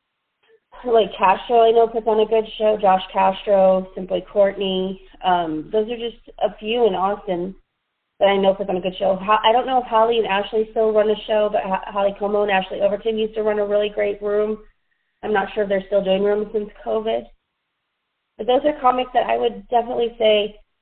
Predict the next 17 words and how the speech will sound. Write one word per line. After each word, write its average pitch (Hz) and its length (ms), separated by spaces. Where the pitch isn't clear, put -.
they 226 140
know 226 220
what 220 220
comics 202 320
sell 190 240
for. - 380
Lando, 294 360
too. 190 240
Lando 262 360
pays 214 420
amazing 196 720
with 214 140
the 220 80
rooms 208 280
that 202 160
he 190 120
gives. 190 320